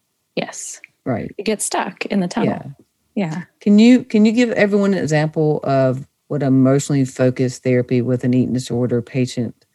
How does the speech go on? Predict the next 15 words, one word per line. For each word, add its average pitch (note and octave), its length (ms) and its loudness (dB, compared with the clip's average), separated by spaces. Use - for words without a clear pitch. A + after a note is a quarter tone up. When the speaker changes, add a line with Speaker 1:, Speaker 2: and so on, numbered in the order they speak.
Speaker 2:
looks C3+ 280 0
like, B2+ 220 2
an B2 80 0
example B2+ 540 -4
of D#3 80 -8
that? - 260 -8
Speaker 1:
Yes. - 480 -8
So E3 600 -2
eating A3+ 320 0
disorders, D#3+ 800 -4
eating G#3+ 220 0
disorder F#3 320 -4
treatment - 440 -6
is - 220 -6
tough, - 420 -10